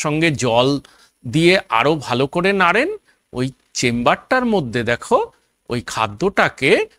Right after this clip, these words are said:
আমরা বারবার ওরকমভাবে নাড়ানোর চেষ্টা করি। তার ফলে কি হয়? ওই লম্বা খাদ্যটা দেখো ভেঙে টুকরো টুকরো হয়ে গেছে।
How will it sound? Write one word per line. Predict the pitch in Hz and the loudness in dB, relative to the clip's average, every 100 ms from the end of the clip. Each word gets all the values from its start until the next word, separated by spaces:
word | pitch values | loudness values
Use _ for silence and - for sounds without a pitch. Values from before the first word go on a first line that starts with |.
| - | -10
আমরা | 110 117 123 180 | -6 -2 0 0
বারবার | 120 117 107 120 151 220 233 | 0 0 2 2 2 4 2
ওরকমভাবে | 160 131 - 180 165 117 98 135 277 415 - _ 127 | 0 -2 -4 -4 -4 -4 -2 0 0 -2 -14 _ -6
নাড়ানোর | 120 110 139 190 240 | -2 0 0 -2 -6
চেষ্টা | - 156 - - | -2 -2 -2 -6
করি। | 113 120 107 - _ _ - - | -10 -10 -12 -14 _ _ -20 -10
তার | - 113 - | -4 -4 -4
ফলে | - 254 233 113 - _ - | -6 -2 0 -2 -6 _ -4
কি | 160 | -2
হয়? | 143 190 277 - _ _ _ _ _ | 2 0 0 -6 _ _ _ _ _
ওই | 160 | 0
লম্বা | 139 120 135 175 226 | 2 2 0 0 2
খাদ্যটা | 247 - 226 165 170 143 | 0 -2 -2 -2 -2 0
দেখো | 113 113 - 247 427 _ _ _ | -2 -4 -2 -2 -2 _ _ _
ভেঙে | 107 113 135 160 240 - | -16 -2 0 0 -2 -6
টুকরো | - 247 - 294 285 | -8 -8 -6 -6 -4
টুকরো | 214 170 165 143 | -4 -6 0 0
হয়ে | 113 110 98 | 0 -4 -4
গেছে। | - - - | -10 -6 -8